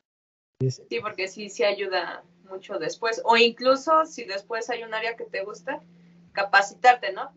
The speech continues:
Speaker 2: Porque yo todo lo que
Speaker 1: Sí.
Speaker 2: sé ahorita de marketing, estadística y demás, es, fueron por cursos, diplomados que yo tomé por fuera o incluso
Speaker 1: Ujú.
Speaker 2: porque me capacitaron en mi propio trabajo, ¿no? Sí me dieron la base en la escuela,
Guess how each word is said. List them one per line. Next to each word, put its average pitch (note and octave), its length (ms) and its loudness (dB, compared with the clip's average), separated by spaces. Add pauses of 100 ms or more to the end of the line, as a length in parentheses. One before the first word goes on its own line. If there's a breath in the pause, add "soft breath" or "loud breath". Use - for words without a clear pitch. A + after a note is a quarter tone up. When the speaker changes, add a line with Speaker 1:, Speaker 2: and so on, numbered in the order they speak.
(120)
Speaker 2:
Porque G3 340 -10
yo A3 160 -4
todo A#3 220 0
lo G3 200 -6
que - 80 -12
Speaker 1:
Sí. F#3+ 260 2
Speaker 2:
sé - 160 -4
ahorita G#3+ 400 0
de F3 280 -2 (360)
marketing, A3 840 -2
estadística F#3 840 -12
y F3+ 80 -6
demás, G3+ 420 -6
es, - 240 -6 (480)
fueron A#3+ 420 4
por F#3 260 -2
cursos, A#3+ 500 -2
diplomados G3+ 580 -6
que F#3+ 160 -6
yo F#3+ 140 -4
tomé G3 320 -6
por F#3+ 200 0
fuera B3 420 -4
o G3+ 100 -4
incluso G3 420 -2
Speaker 1:
Ujú. A#2 200 2 (320)
Speaker 2:
porque - 260 2
me F3+ 120 -2
capacitaron F#3 640 0
en E3+ 100 -4
mi E3 120 -8
propio F3 360 -2
trabajo, F#3 460 -2
¿no? E3 100 -20 (120)
Sí B3 120 0
me C4 120 8
dieron B3 340 2
la G3+ 160 0
base G3+ 600 -4
en E3 120 -14
la E3 80 -8
escuela, A#3+ 520 -8